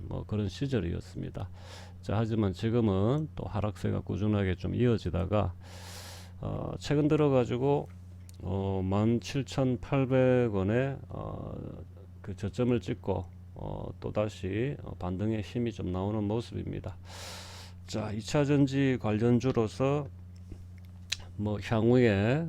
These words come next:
어, 실적이 좋아질 것이다, 뭐 그런 기대감으로서,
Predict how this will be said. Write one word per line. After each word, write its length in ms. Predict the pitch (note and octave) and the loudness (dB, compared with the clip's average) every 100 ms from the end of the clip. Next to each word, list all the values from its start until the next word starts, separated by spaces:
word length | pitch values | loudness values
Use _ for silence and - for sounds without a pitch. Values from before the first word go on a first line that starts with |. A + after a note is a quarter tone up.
| D3 | -2
어, 240 | A2+ A2+ | -2 -2
실적이 880 | G#2+ C#3+ C3+ C#3 C3 B2 A2 B2+ A#2 | -2 -4 0 4 6 6 4 4 2
좋아질 520 | F#2 F#2+ G2+ A2 G#2 | 2 2 4 2 -2
것이다, 840 | F2+ A2+ G2 G#2+ F#2+ G#2+ G2+ E2+ D#2+ | -4 -4 -4 -4 -2 -2 -2 -4 -6
뭐 180 | F#2 F2 | -8 -6
그런 280 | - G2+ F#2 | -4 -4 -4
기대감으로서, 1200 | - B2+ A2 F#2 F#2 F2+ E2+ E2+ F#2+ F#2 A#2+ | -2 2 2 2 0 0 -2 -6 -4 0 0